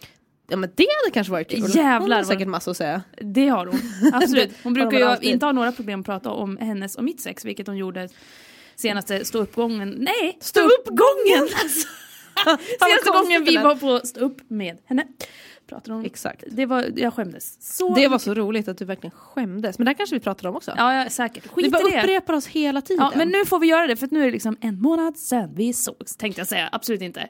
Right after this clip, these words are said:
Speaker 2: Men
Speaker 1: Nästan.
Speaker 2: sen vi var här.
Speaker 1: Mm.
Speaker 2: Men Lovits,
Speaker 1: Mm.
Speaker 2: vad har du gjort nu då? Du har ju varit borta så jävla länge. Jag vet knappt var du har varit. Jag har bara tagit hand om dina katter.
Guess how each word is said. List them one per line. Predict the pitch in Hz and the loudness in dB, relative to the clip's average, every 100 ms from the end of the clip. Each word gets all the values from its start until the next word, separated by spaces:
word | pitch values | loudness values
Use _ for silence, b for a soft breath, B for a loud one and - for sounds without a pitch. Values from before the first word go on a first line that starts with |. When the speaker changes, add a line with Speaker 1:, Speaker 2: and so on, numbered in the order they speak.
| - | -4
Speaker 2:
Men | 220 262 196 | 0 0 -2
Speaker 1:
Nästan. | - _ 180 | -10 _ -8
Speaker 2:
sen | 208 | -6
vi | 190 | -4
var | 226 | -2
här. | 233 - B B B B | -4 -6 B B B B
Speaker 1:
Mm. | 196 196 202 | -8 -4 -2
Speaker 2:
Men | 339 349 - | -2 -2 -2
Lovits, | 339 466 226 311 - - | 2 2 2 0 -4 -4
Speaker 1:
Mm. | 240 302 | -2 2
Speaker 2:
vad | 403 440 | 4 4
har | 359 | 0
du | 302 359 381 320 | 0 0 2 2
gjort | 202 302 - - | 2 0 -2 -2
nu | 202 | 0
då? | 196 | 2
Du | 320 | 2
har | |
ju | 392 | 2
varit | 339 226 | 2 0
borta | 285 - 262 | -4 -2 -2
så | 247 | 0
jävla | 233 196 190 | 0 0 -2
länge. | 196 185 175 175 - | -2 -2 -2 -2 0
Jag | 254 | 0
vet | 247 233 | 0 -2
knappt | - 208 - - | -2 -4 -4 -6
var | 185 | -4
du | 160 | -2
har | 165 | -2
varit. | 170 165 156 160 | -2 -2 -2 -2
Jag | 214 | -2
har | |
bara | 196 185 175 | 0 0 -2
tagit | 175 170 | -6 -6
hand | 160 160 | -6 -8
om | |
dina | 151 143 | -8 -10
katter. | 165 - - - | -12 -12 -12 -12